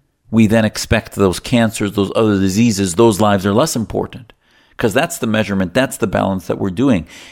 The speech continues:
And we can't have a nuanced conversation. Why is this happening? Again, the culture, one culture of collectivism, that government will solve all my problems, a culture of fear, that we cannot suffer,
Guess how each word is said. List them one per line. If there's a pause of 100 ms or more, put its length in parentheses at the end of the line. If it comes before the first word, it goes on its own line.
And
we
can't
have
a
nuanced
conversation. (760)
Why
is
this
happening? (200)
Again,
the
culture, (340)
one
culture
of (280)
collectivism,
that
government
will
solve
all
my
problems,
a
culture
of
fear, (360)
that
we
cannot
suffer,